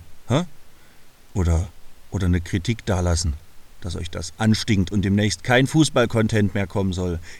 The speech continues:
Diego Contento. Und zwar, pass auf, meine Großeltern, die haben ja mal jahrelang Fußball geguckt. Jahrelang, immer Fußball, Fußball, Fußball, Fußball, Fußball, Fußball, zwischendurch auch mal Soccer,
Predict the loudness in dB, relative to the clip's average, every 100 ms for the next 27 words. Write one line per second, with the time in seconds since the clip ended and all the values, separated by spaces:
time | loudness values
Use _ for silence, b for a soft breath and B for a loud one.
0 | -6 0 0 0 -2 0 0 2 2 2
1 | 0 B B B 4 4 4 2 2 0
2 | 0 -4 -6 B B B 4 6 4 4
3 | 4 4 0 2 2 0 -2 -6 -12 -14
4 | -16 -18 -20 -14 -10 -2 2 4 4 2
5 | -2 -2 0 0 -2 -8 -8 -10 -10 -12
6 | -14 -14 -14 -14 -6 -4 0 0 0 -2
7 | -4 -2 0 0 0 0 0 -2 -4 -2
8 | -2 -2 -6 -4 -6 -4 -4 -4 -4 -2
9 | -2 -4 -6 -6 -4 -4 -4 -6 -6 -6
10 | -4 -6 -4 -4 -2 -2 -4 -4 -2 -2
11 | -2 -2